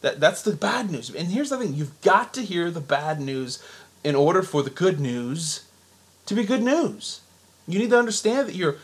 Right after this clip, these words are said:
a sinful person. I need to understand that. A-, a-, 'cause if I didn't understand that I was a sinful person, then, man, <laughs> I'd be in trouble.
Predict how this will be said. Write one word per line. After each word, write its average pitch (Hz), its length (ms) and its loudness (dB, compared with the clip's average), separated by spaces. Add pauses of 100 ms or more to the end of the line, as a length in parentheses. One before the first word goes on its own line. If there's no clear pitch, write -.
(120)
a - 80 0
sinful 139 400 -2
person. - 400 -8 (260)
I 208 220 2
need 254 180 0
to - 100 -2
understand 117 520 -6
that. 104 240 -16 (460)
A-, 143 300 2
a-, 143 60 2
'cause 170 180 -4
if 185 120 -2
I 202 160 0
didn't 240 240 -2
understand 185 420 -2
that 143 80 0
I 139 60 2
was 156 140 -4
a 131 40 -10
sinful 143 280 -4
person, 208 380 -2 (280)
then, 156 140 2
man, 160 200 0 (640)
<laughs> 156 720 -6 (1120)
I'd 170 200 0
be 196 100 4
in 185 60 0
trouble. 262 380 -4